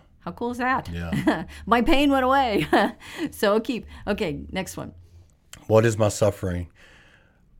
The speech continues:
Speaker 2: is from the death of, or imprisonment of a loved one. Detach from the loss of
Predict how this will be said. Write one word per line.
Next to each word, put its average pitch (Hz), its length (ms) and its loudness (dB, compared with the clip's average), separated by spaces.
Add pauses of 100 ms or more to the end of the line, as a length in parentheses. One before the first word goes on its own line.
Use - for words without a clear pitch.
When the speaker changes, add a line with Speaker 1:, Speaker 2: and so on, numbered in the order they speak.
(720)
Speaker 2:
is 110 220 -2
from 101 400 0
the 87 100 -8
death 98 340 2
of, 92 260 -4
or 92 180 -2
imprisonment 92 520 -4
of 85 140 -8
a 87 60 -4
loved 85 300 -4
one. 80 260 -10 (320)
Detach 107 420 0
from 101 160 -2
the 92 80 2
loss 95 320 2
of 87 180 -10